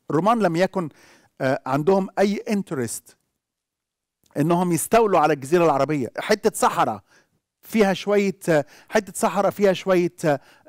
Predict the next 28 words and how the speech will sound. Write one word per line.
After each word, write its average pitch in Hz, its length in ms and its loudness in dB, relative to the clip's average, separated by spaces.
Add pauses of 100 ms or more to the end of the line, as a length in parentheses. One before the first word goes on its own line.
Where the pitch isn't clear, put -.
بدو، 160 420 0
هي-، 156 280 -2
هي-، 147 240 0
هي-، 151 240 -2 (120)
هيمتلكوها 165 600 0
إزاي 135 440 0
ولا 147 240 0
ي-، 151 40 0
يروحوها 156 540 -2
ليه؟ 151 220 0 (460)
فكل 302 360 0
ال-، 254 300 -2
معظم 214 680 2 (140)
المعلمين 175 720 2
الكذبة 135 640 -2 (320)
اللي 185 260 4
قد-، 285 300 -2
قدروا 240 340 0
يهربوا 185 680 0
من 165 140 -6
القرن 208 340 0
الرابع 147 480 2 (360)
يروحوا 240 380 0
إلى 208 120 2
الجزيرة 196 420 0
العربية 190 440 0
ويعيشوا 165 360 -4
فيها، 180 300 -8